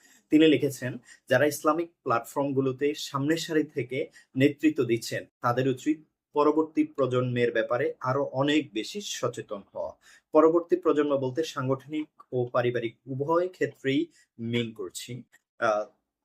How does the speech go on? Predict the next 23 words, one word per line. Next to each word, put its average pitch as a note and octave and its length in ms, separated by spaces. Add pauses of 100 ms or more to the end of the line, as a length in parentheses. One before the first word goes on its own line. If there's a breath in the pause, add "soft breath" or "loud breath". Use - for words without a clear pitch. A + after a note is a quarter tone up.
(320)
তারা C#3+ 180
কোথায় C#3+ 380
পড়াশোনা C3 360
করছে, B2 520 (220 soft breath)
কাদের B2 240
সাথে C#3 300
মিশছে, A#2 580 (320)
বিদেশে B2+ 340
গেলে B2 260
কোন D3 280
কোন C3+ 220
দেশে A#2 220
পড়তে A#2+ 320
যাচ্ছে, A2+ 320
সেখানে B2 360
কাদের A#2+ 240
সঙ্গ A#2+ 420
পাচ্ছে, - 480 (600)
আহ, A#2 240
সেগুলো D#3 480
যতটা C3+ 400
সম্ভব C3 400
নিশ্চিত A#2+ 400